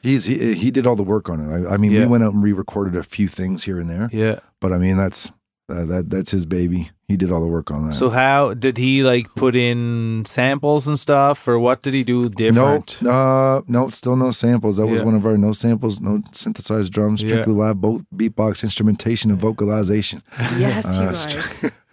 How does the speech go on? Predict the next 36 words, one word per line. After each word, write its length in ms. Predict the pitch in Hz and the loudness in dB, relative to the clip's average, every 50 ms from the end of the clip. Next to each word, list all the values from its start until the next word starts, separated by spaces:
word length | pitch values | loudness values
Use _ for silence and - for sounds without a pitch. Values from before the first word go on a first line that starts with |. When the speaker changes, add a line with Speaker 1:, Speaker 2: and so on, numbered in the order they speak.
| - - | -20 -20
Speaker 1:
<laughs> 320 | - - - - - - | -20 -20 -20 -20 -14 -6
um, 420 | - 101 98 98 98 95 95 - _ _ _ _ _ _ _ _ _ _ _ 185 175 165 | -4 -2 -2 -2 -2 -4 -4 -8 _ _ _ _ _ _ _ _ _ _ _ -16 -10 -2
I, 160 | 160 135 143 143 | 0 0 2 2
I 120 | 123 135 | 2 0
mean, 200 | 139 143 151 147 131 | 2 2 2 2 2
he 120 | 139 170 | 2 4
may 180 | 151 135 139 143 | 4 4 4 4
have 180 | 139 131 98 | 2 0 -2
thrown, 380 | - - 110 117 117 117 117 117 | -6 -4 -2 0 2 2 2 2
like, 220 | 113 104 98 - - | 0 0 -2 -4 -4
a, 220 | 98 95 95 95 | -2 -2 0 0
uh, 360 | 92 87 82 80 78 69 65 - _ _ | 0 -2 -2 -4 -6 -8 -12 -16 _ _
but 120 | - - 113 | -6 -2 0
he 80 | 170 | 0
was 120 | 233 220 - | 2 0 0
sa-, 200 | - - 160 147 | 0 -2 -2 -2
look, 220 | 135 127 117 - - | 0 -2 -2 -2 -2
man, 180 | 104 107 101 | -2 -2 0
he 120 | 101 131 165 | 0 0 0
had 100 | 160 117 | 2 0
a, 40 | 101 | 0
he 160 | 85 123 151 | 0 2 2
had 100 | 143 113 | 2 2
a, 80 | 101 | 0
he 160 | 87 82 107 123 | -2 0 -2 0
had 100 | 117 101 | 0 0
a, 180 | 95 82 76 - - _ _ _ _ _ | 0 -2 -4 -10 -14 _ _ _ _ _
an 160 | 104 104 104 - | 0 0 0 0
archive 580 | - 92 110 123 110 - 98 82 80 82 76 76 | 0 0 0 0 -2 -4 -6 -6 -6 -6 -6 -8
of 140 | 82 - | -10 -10
all 380 | - - 104 113 117 120 120 117 | -4 0 0 2 2 2 0 0
these 240 | 107 110 110 98 80 | 0 0 -2 -2 0
little 220 | 95 117 110 107 98 | 0 0 0 0 0
recordings 840 | 95 98 - - - - 110 117 113 101 82 73 71 - - - _ _ - - - - - - - _ | -2 -6 -8 -8 -4 -2 -2 0 0 0 -2 -4 -10 -12 -16 -16 _ _ -20 -20 -20 -20 -20 -20 -20 _
from, 260 | _ - - 110 104 | _ -4 -2 0 0
like, 260 | 101 101 92 - - | 0 -2 -4 -8 -12